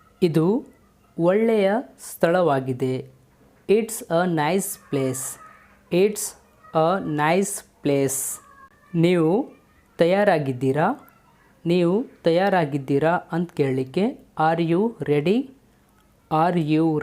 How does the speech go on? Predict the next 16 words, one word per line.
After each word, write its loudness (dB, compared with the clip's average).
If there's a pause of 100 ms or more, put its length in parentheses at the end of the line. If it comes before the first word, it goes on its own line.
ready?" 2 (1200)
ನಾನು 4 (680)
ತಯಾರಾಗಿದ್ದೇನೆ. 0 (760)
"I 2 (100)
am 2 (460)
ready." 2 (720)
"I 2
am 2 (680)
ready." 0 (520)
ನೆಕ್ಸ್ಟ್ 0
ಸೆಂಟೆನ್ಸ್ -2 (560)
ಈ 4 (100)
ರೀತಿಯಾಗಿದೆ, -2 (680)
"ಇದು 2 (840)
ತುಂಬ 4 (260)
ತಂಪಾಗಿದೆ." 0